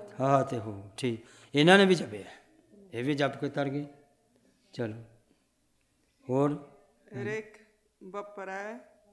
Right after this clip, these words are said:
Speaker 2: ਹਰ ਗਾਇਆ।
Speaker 1: ਵਿਚਾਰੇ ਰਿਖੀਆਂ ਨੇ ਵੀ ਹਰੀ ਨੂੰ ਗਾਇਆ। ਇਹ ਸਾਰਿਆਂ ਨੇ ਗਾਇਆ, ਜਿਵੇਂ ਸੋਦਰ ਚ ਕਹਿੰਦੇ ਆ ਨਾ।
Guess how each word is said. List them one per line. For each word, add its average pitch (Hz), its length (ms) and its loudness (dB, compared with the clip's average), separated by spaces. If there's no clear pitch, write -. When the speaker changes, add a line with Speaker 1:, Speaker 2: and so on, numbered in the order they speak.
Speaker 2:
ਹਰ 196 200 -8
ਗਾਇਆ। 185 840 -10
Speaker 1:
ਵਿਚਾਰੇ 139 420 2
ਰਿਖੀਆਂ 139 380 0
ਨੇ 143 100 4
ਵੀ 143 120 4
ਹਰੀ 143 180 4
ਨੂੰ 143 180 4
ਗਾਇਆ। 139 340 4
ਇਹ 180 120 4
ਸਾਰਿਆਂ 180 340 4
ਨੇ 180 120 6
ਗਾਇਆ, 131 300 4
ਜਿਵੇਂ 131 200 0
ਸੋਦਰ 135 340 0
ਚ 135 120 -8
ਕਹਿੰਦੇ 147 260 2
ਆ 151 60 6
ਨਾ। 147 180 0